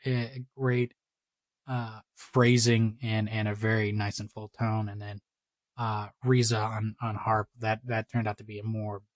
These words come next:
beautiful pairing than I think I would have originally, um, imagined,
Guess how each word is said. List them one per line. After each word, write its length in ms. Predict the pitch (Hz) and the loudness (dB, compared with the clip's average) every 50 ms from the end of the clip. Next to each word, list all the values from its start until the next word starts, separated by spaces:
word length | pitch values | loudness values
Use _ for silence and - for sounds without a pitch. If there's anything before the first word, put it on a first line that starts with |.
| _ _ 123 117 113 - | _ _ -16 -14 -8 -6
beautiful 420 | 120 113 110 110 104 - 113 107 | -4 -2 -2 -2 -2 -4 -6 -8
pairing 380 | - - 117 113 110 107 104 104 | -6 -4 -2 0 0 0 -2 -2
than 80 | 101 101 | -2 -4
I 60 | 101 | -2
think 180 | - - 107 - | -2 -2 -2 -2
I 40 | 107 | -2
would 100 | 110 110 | -4 -4
have 260 | 101 104 104 104 - - - | -4 -6 -8 -12 -10 -4 0
originally, 520 | 123 123 120 117 113 107 107 101 98 - _ _ _ _ _ _ _ _ _ _ _ _ _ _ - | 2 4 4 4 4 2 2 -2 -4 -6 _ _ _ _ _ _ _ _ _ _ _ _ _ _ -2
um, 220 | - 117 113 110 113 | 0 0 0 0 2
imagined, 540 | 120 120 117 113 110 110 107 95 92 92 | 4 4 6 6 4 4 2 0 -4 -8